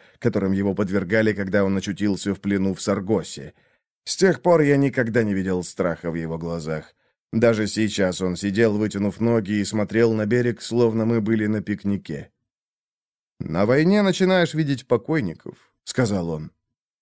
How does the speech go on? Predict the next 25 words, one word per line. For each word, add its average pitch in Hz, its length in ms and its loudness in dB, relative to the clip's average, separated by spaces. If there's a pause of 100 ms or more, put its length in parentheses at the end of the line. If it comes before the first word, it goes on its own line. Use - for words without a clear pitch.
«Я 113 260 4
видел 208 300 4
сестру. 98 480 -8 (340)
Она 156 220 2
была 175 200 6
в 143 40 0
точности 175 560 2
такой, 147 320 4
как 117 180 0
в - 40 -16
тот 107 200 0
день, 135 220 2
когда 151 260 2
наш 123 220 -2
лорд 90 320 0
задушил 127 540 -2
её 143 300 2 (100)
из-за 110 260 0
того, 110 240 0
что 107 220 2
она 101 140 2
неправильно 120 600 0
сосала 92 460 -2
его 82 220 -2
член». 76 460 -8